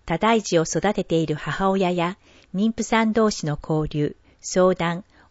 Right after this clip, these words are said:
および情報交換の場所としてお使いください。なお、各教室などの予約は、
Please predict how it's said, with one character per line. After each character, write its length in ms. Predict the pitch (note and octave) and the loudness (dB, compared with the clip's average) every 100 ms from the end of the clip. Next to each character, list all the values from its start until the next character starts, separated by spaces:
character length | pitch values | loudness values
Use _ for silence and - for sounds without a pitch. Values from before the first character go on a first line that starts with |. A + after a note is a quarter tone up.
| _ | _
お 80 | G3+ | 4
よ 160 | F#3+ | 4
び 240 | E3 C#3 - _ E3+ | 2 -4 -8 _ -2
情 240 | G#3 A3 | 2 2
報 140 | A#3+ | 4
交 260 | A3+ - A#3 | 2 6 4
換 280 | A3+ F#3 E3+ | 4 -2 -2
の 140 | D#3 | -4
場 140 | C#3+ D3 | -4 -4
所 140 | E3+ | -4
と 120 | - | -4
し 120 | E3 | -6
て 260 | - D3 D#3 - | -6 -6 -6 -8
お 100 | C#3+ | -10
使 240 | - D#3 | -4 -4
い 80 | D#3+ | -4
く 80 | D#3+ | -4
だ 140 | D#3 | -6
さ 220 | - D#3 | -4 -4
い。 120 | C3 F#3+ _ _ _ _ _ _ _ _ _ - | -6 -10 _ _ _ _ _ _ _ _ _ -4
な 260 | G#3 G3 | 0 0
お、 140 | E3 F#3 _ _ | -2 -6 _ _
各 280 | B3 - - | -2 -2 -2
教 220 | G3 F3+ | 2 2
室 180 | - F#3 | 0 -2
な 160 | F3+ | -2
ど 80 | E3 | 0
の 140 | D#3 | -2
予 120 | D3 D3 | -2 -2
約 300 | D#3+ - E3 | -2 -2 0
は、 240 | D#3+ F3+ | 0 -2